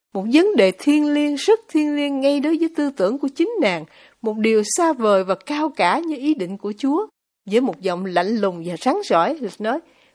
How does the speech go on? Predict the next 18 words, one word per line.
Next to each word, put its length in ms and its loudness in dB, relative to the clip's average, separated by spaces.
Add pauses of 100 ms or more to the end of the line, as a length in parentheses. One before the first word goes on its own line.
"Bây 160 0
giờ 280 2
tôi 140 -6
cần 220 -2
ăn 240 -6
chút 160 -2
ít 220 -6
gì, 260 -4 (160)
nhờ 260 0
chị 160 -4
nhé, 220 -2 (260)
xong 320 2
tôi 160 -4
thay 220 -2
y 100 -2
phục 220 -4
một 200 -10
mình, 240 0